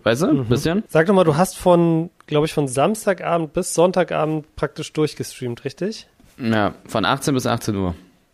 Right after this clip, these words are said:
Speaker 2: Krass, okay. Welche, welche Stunden sind so die härtesten?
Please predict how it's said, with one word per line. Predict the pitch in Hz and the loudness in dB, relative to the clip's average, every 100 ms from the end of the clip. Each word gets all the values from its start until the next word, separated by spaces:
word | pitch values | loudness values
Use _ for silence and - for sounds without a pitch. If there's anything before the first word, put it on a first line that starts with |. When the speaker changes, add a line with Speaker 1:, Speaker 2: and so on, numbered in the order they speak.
| _ | _
Speaker 2:
Krass, | - - 113 - - | -16 -10 -10 -12 -16
okay. | 131 120 123 117 117 _ _ - | -16 -10 -6 -6 -10 _ _ -10
Welche, | 123 156 208 - 202 202 202 190 | 2 4 4 4 6 8 8 4
welche | 165 156 190 202 | 2 4 4 2
Stunden | - 175 156 | 2 0 2
sind | 156 151 | 0 0
so | 143 | -2
die | 135 | 0
härtesten? | 127 139 131 - 120 110 | 2 2 0 -8 -10 -12